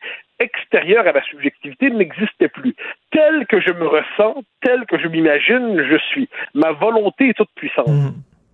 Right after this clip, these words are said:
Speaker 1: Or, or, euh, je pense, ça, c'est, euh, c'est inscrit dans l'histoire de la modernité. On pourrait y voir une tendance de la modernité, d'ailleurs, c'est-à-dire qui, qui tend à sacraliser le ressenti et la subjectivité. Mais il y a une objectivité du monde. Il y a une objectivité du monde, quoi qu'on en dise.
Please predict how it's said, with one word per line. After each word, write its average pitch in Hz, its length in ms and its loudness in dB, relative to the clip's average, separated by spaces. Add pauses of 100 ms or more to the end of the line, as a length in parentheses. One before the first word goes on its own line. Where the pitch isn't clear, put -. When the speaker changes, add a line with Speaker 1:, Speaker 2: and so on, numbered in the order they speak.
Speaker 1:
Or, - 460 2
or, 247 380 2 (260)
euh, 139 140 4 (360)
je 147 140 -4
pense, 226 300 0 (180)
ça, 226 180 2
c'est, - 220 -8
euh, 107 80 -2 (180)
c'est 139 120 0
inscrit - 340 -6
dans 139 120 2
l'histoire 147 260 0
de - 60 0
la 120 40 2
modernité. 135 600 0
On - 80 4
pourrait - 180 2
y 139 40 2
voir 160 200 2
une - 160 0
tendance 170 420 2
de - 60 -2
la 135 60 0
modernité, 131 560 0
d'ailleurs, 151 320 6
c'est-à-dire 135 340 -2
qui, - 80 -20 (260)
qui - 80 -20
tend 180 120 0
à 170 120 -2
sacraliser 160 500 -2
le - 60 -4
ressenti 147 440 0
et - 20 -4
la 156 80 4
subjectivité. 165 720 -2 (480)
Mais 185 100 -2
il 196 60 2
y 202 40 6
a 202 40 4
une 208 100 2
objectivité 208 760 -2
du 180 120 -2
monde. 147 340 -2 (120)
Il 151 80 2
y 165 40 6
a 185 40 2
une 190 80 0
objectivité 202 720 -2
du 180 100 -8
monde, 208 320 -2
quoi 254 280 2 (180)
qu'on 220 260 0
en 185 200 2
dise. 190 400 -4